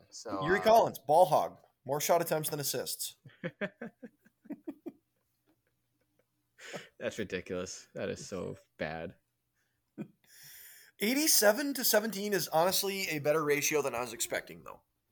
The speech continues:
Speaker 2: to be
Speaker 1: Let's, let,
Speaker 2: completely
Speaker 1: let's,
Speaker 2: honest.
Speaker 1: let's continue this update, but, like, let's continue to compare the two.
Speaker 2: Yeah, the two, the dichotomy of, of, yeah, I'm gonna have to come up with a bit for this, but yeah, I like
Speaker 1: Yeah.
Speaker 2: it.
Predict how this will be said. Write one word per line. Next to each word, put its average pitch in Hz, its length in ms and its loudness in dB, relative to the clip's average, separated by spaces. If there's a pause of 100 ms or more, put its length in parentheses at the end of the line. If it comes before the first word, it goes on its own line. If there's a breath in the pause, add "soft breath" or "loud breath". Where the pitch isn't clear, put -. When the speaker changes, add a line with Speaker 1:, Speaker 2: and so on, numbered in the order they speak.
(340 soft breath)
Speaker 2:
to 135 80 -4
be 156 60 2
Speaker 1:
Let's, - 80 -2
let, - 20 -
Speaker 2:
completely 180 240 0
Speaker 1:
let's, 185 220 0
Speaker 2:
honest. - 120 -10
Speaker 1:
let's 170 160 0
continue 175 460 -2
this 151 160 -2
update, 143 420 0
but, 127 140 -2
like, 120 280 -2
let's 131 260 -6 (360)
continue 135 380 -8
to - 160 -12
compare 110 420 -6
the 92 80 -10
two. 90 280 -14 (400)
Speaker 2:
Yeah, 143 220 4
the 131 120 -4
two, 160 260 0
the 156 120 -6
dichotomy 170 680 4
of, 131 560 4 (800)
of, 127 300 2 (1040)
yeah, 98 260 -6
I'm 92 140 -6
gonna 127 80 0
have 117 140 0
to 107 60 -8
come 120 140 -6
up 95 140 -2
with 90 100 -12
a 85 60 -14
bit 92 240 -8
for 78 80 -16
this, 82 280 -10
but 95 160 -12
yeah, 104 140 0
I 92 80 0
like 90 240 -4
Speaker 1:
Yeah. 85 60 -12
Speaker 2:
it. - 100 -14